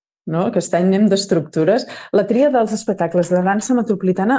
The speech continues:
dansa metropolitana, com sabeu, eh, el conformen ciutats del, de la met-, de l'àrea metropolitana de, de Barcelona, i treballem durant tot l'any d'una manera molt cooperativa.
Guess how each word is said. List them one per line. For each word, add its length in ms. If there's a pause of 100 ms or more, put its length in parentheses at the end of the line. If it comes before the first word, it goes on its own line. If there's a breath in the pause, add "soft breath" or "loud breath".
(100)
dansa 240
metropolitana, 560
com 160
sabeu, 320 (220)
eh, 180 (380)
el 100 (140)
conformen 640 (100)
ciutats 560
del, 300 (100)
de 160
la 80
met-, 240
de 240
l'àrea 240
metropolitana 720
de, 80 (320)
de 80
Barcelona, 640 (400 loud breath)
i 160
treballem 600
durant 360
tot 160
l'any 320 (840)
d'una 280
manera 320
molt 960
cooperativa. 720